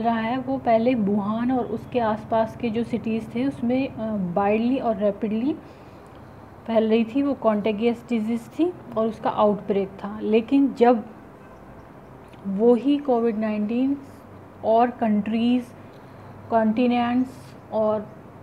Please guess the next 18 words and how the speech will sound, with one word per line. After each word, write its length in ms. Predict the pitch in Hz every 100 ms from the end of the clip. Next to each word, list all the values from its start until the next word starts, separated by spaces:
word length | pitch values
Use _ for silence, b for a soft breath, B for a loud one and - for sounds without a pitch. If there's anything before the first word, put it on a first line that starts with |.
| - - - - - - - -
पूरे 240 | 240 240
globally 640 | 202 214 226 233 247 269
world 380 | 240 220 226 220
में 180 | 220 226
फैल 320 | 220 214 208
गया 200 | 214 220
तो 120 | 254
उसको 260 | 254 254 233
बोलते 360 | 214 196 190 196
थे 180 | 262 302 - - - -
pandemic। 520 | 202 190 190 175 175 - - B B B B B -
तो 80 | 220
यही 380 | 214 226 240 254
है 160 | 240
second 400 | 240 240 233 240
question, 340 | 233 226 294 277
what 180 | 233 233
is 140 | 277